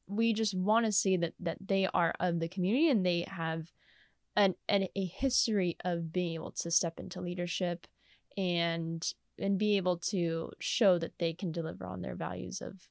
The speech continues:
of social justice. So the third criteria is that they need to, um, they need to obviously have alignment with our values and our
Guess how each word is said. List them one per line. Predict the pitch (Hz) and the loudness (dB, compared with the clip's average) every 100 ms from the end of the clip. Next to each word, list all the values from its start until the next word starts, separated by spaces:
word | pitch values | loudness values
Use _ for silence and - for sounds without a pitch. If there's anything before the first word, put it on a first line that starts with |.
| - | -8
of | 175 165 175 | -6 -6 -10
social | - - 170 165 | -8 -4 -4 -6
justice. | - - - - - - _ - - _ | -8 -4 -4 2 4 4 _ -20 -20 _
So | - - 226 208 196 190 - | -2 4 6 8 6 4 0
the | 196 | -2
third | 240 349 | 2 2
criteria | 370 226 175 185 175 175 175 - | 2 0 0 0 2 2 2 0
is | 202 185 180 180 180 175 - - - _ _ _ _ | 0 2 2 2 0 0 2 2 0 _ _ _ _
that | - 196 - | 2 2 4
they | 208 208 214 214 - | 4 6 4 2 -2
need | 202 196 190 190 180 - | 0 2 2 0 -2 -4
to, | - 202 180 170 170 170 165 165 175 _ _ _ _ _ - - _ _ 202 | -2 2 2 2 0 0 0 -2 -4 _ _ _ _ _ -18 -18 _ _ -6
um, | 196 180 170 190 - - - _ _ | -4 -2 -4 -6 -10 -14 -18 _ _
they | 214 226 | 2 4
need | 240 | 6
to | 226 | 6
obviously | 202 202 190 196 | 4 4 2 0
have | 175 - 165 165 165 165 - _ _ _ _ _ - | -2 2 2 2 0 -4 -14 _ _ _ _ _ -4
alignment | 202 185 165 170 170 | 0 2 2 0 -4
with | 170 165 | -4 -6
our | 170 - 165 | -4 -4 -4
values | 170 165 180 240 294 | -2 -2 0 0 0
and | 240 180 | 0 0
our | 165 160 | 0 -2